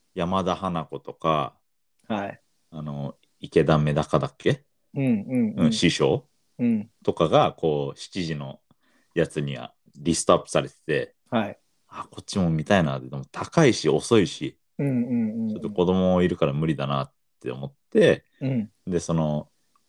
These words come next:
Speaker 1: 俺がもともと調べてた五時半の方に行って、
Speaker 2: はい。
Speaker 1: で、なんかエレベーター上がったのかな？
Speaker 2: うん。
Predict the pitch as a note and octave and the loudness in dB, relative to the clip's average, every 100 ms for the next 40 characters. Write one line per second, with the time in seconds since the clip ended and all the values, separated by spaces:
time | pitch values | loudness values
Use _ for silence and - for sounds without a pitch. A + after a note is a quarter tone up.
0 | - E2 D2+ D2+ D#2+ D#2 - - E2 C#2+ | 2 4 4 0 -4 -8 -10 -2 0 0
1 | D#2 D#2 F2+ E2+ G#2 A2+ E2 D2 D2+ C2+ | -2 0 2 2 2 2 0 -6 -10 -12
2 | - _ F2 C2 - _ _ C3+ A2+ - | -18 _ 0 0 -6 _ _ -6 -6 -6
3 | _ _ _ _ _ A2+ F#2+ F2 D2 D2 | _ _ _ _ _ -4 -2 -2 -4 -2
4 | E2+ D#2 F#2 - D2 C2+ D2 - D2 C#2 | 0 4 2 2 -4 -4 -6 -8 -10 -8
5 | B1+ D#2 - _ _ _ B2+ A#2 F#2+ | -8 -8 -10 _ _ _ -2 -2 -2